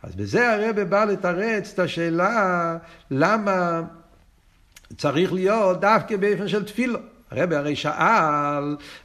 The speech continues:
לכי ירא, מכיוון שמשה רבינו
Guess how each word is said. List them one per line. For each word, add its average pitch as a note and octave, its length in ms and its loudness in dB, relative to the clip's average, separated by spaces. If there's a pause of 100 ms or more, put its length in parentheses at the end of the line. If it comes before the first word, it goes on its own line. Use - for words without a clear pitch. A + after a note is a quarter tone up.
לכי G2 140 -10
ירא, D3+ 600 0
מכיוון A3 800 0
שמשה D3+ 520 -2
רבינו G3+ 1080 -2